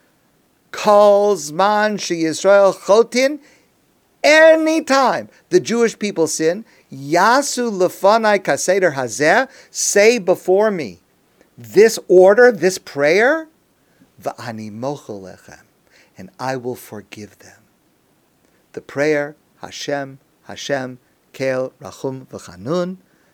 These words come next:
the prayer of God's thirteen attributes of mercy. Wow. So, Yom Kippur,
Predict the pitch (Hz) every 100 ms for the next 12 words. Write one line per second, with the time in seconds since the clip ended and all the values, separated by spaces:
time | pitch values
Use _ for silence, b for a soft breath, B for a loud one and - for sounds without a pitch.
0 | _ - - - 143 147 147 _ - -
1 | 117 113 113 - _ _ _ - 143 139
2 | 131 120 117 - 113 95 92 - - _
3 | _ _ _ _ - 117 92 78 - _
4 | _ _ _ _ _ _ _ _ _ _
5 | _ _ _ _ _ _ _ _ _ _
6 | _ _ _ _ _ _ _ _ _ _
7 | _ B B B B B 120 123 - -
8 | _ _ _ _ _ _ _ _ _ _
9 | _ _ _ _ _ b b b - 233
10 | 170 233 _ _ _ _ _ _ _ _
11 | _ _ _ _ _ 147 165 160 277 311
12 | 180 208